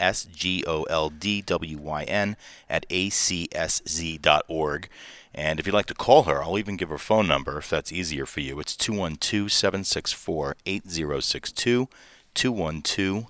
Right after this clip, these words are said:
seven six four, eight zero six two, and that's to get information about, uh,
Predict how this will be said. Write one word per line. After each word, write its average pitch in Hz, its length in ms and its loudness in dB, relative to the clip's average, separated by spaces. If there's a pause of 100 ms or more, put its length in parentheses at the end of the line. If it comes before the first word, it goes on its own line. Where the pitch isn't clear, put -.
seven 101 500 2
six - 380 0
four, 78 480 0 (440)
eight 87 220 -4
zero 82 300 -2
six - 340 -2
two, 85 260 0
and 71 120 -4
that's 73 220 -4
to - 100 -10
get 76 160 0
information 76 600 -4
about, 69 440 -8
uh, 69 240 2